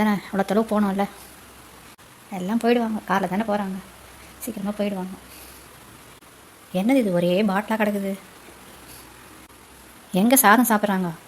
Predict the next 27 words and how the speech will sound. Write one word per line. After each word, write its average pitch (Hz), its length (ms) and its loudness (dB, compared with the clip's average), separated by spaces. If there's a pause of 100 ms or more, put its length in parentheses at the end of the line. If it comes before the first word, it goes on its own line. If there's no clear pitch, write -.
(260)
கூல் 240 160 6
ட்ரிங்க்ஸை 208 240 0
குடிச்சே 214 280 0
வயிற்று 208 200 2
ரொப்பிக்கிறாங்க. 175 420 -2 (840)
ஒரே 185 220 0
கூல் 233 160 6
ட்ரிங்க்ஸ் 208 220 0
தான். 214 140 0 (720)
கூல் 233 140 2
ட்ரிங்க்ஸ் 214 180 4
இருந்தா 214 240 2
போதும், 214 300 0
சாப்பாடு 185 300 -2
கூட 214 180 4
தேவையில்லை 190 320 0
அவங்களுக்கு. 185 320 -8 (720)
எல்லாம் 196 240 0
கூல் 226 120 2
ட்ரிங்க்ஸ் 196 200 -4
குடிச்சிட்டு 208 280 -2
அப்படி 190 200 -4
அப்படியே 214 180 -2 (220)
போட்டு 202 160 -4
வச்சிருக்காங்க. 180 380 -6 (580)
முனியம்மா 214 380 2
வந்தா 190 160 0